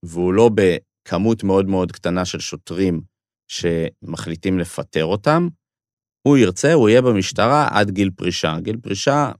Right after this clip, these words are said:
מעל חמישים, אוקיי? ואחרי שהוא יפרוש, בגלל שהוא היה הרבה שנים במשטרה, מגיעה לו פנסיה תקציבית, והדבר הזה גורר עוד הוצאה תקציבית,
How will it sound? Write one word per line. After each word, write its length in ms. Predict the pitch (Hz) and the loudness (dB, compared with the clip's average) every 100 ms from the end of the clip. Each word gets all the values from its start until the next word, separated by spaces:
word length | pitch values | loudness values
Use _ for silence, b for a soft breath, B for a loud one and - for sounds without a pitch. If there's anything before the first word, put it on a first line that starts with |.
| - | -8
מעל 260 | 85 101 104 | 0 2 0
חמישים, 560 | - 90 80 - 76 - - - | 0 -2 -2 -6 -8 -8 -14 -12
אוקיי? 360 | 104 - 131 131 _ _ _ _ _ | -10 -2 -2 -2 _ _ _ _ _
ואחרי 480 | 82 95 101 131 139 | -2 -2 2 2 2
שהוא 480 | - 110 101 92 - | 2 2 2 0 -4
יפרוש, 720 | 87 - 82 107 190 - - _ _ _ 90 | -12 -8 2 4 4 -2 -10 _ _ _ -2
בגלל 200 | 104 101 | 0 2
שהוא 140 | 101 | 2
היה 60 | 90 | 2
הרבה 160 | 87 | 2
שנים 260 | 90 90 90 | -2 -2 -4
במשטרה, 440 | 87 - 90 127 | -6 -4 -2 0
מגיעה 280 | 156 113 131 | 0 0 2
לו 160 | 139 - | 0 0
פנסיה 320 | 135 131 123 | 0 0 -2
תקציבית, 600 | 107 - - 98 107 90 _ _ _ | -4 -6 -4 0 0 0 _ _ _
והדבר 400 | 80 87 95 120 | -2 0 2 2
הזה 140 | 139 139 | 2 2
גורר 360 | 113 104 127 113 | 2 4 2 2
עוד 220 | - 143 | 4 4
הוצאה 320 | 165 - 95 90 | 4 2 2 2
תקציבית, 720 | 87 - - 78 82 117 | -2 -10 -10 -6 -6 -8